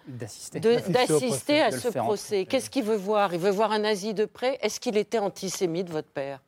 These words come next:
Speaker 3: Alors, moi, ce que je peux vous dire, d-, d'abord, c'est, c'est un roman dans le sens où son histoire est réelle, le procès est réel, mais le roman, c'est de faire en sorte que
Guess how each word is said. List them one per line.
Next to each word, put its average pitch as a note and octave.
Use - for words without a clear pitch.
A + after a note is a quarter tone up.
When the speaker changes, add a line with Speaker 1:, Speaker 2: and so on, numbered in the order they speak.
Speaker 3:
Alors, C#3+
moi, F3
ce -
que G#3+
je -
peux A3+
vous G3
dire, A#3+
d-, E3+
d'abord, F3
c'est, -
c'est -
un F#3
roman E3+
dans D3
le D#3+
sens F#3+
où F#3
son -
histoire F#3
est E3+
réelle, D#3+
le D#3+
procès D3+
est G3
réel, D#3
mais D#3
le E3+
roman, F#3+
c'est D#3
de B2
faire G3+
en F#3
sorte F3+
que D3